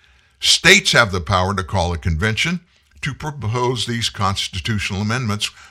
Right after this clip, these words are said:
without the approval of Congress. For this to happen, two-thirds of the state legislatures, that's thirty-four, folks,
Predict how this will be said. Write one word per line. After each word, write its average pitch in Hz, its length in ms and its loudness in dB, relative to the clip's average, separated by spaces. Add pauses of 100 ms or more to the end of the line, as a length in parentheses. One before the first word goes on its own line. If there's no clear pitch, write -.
without 165 400 0
the 143 100 -2
approval 87 460 -4
of 69 100 -4
Congress. 64 560 -6 (640)
For 135 120 -2
this 156 160 4
to 147 100 2
happen, 127 440 2
two-thirds 160 540 -2
of 117 120 -2
the 110 80 -4
state 123 360 -2
legislatures, 95 920 -4 (800)
that's - 260 2
thirty-four, 117 600 0
folks, - 520 -6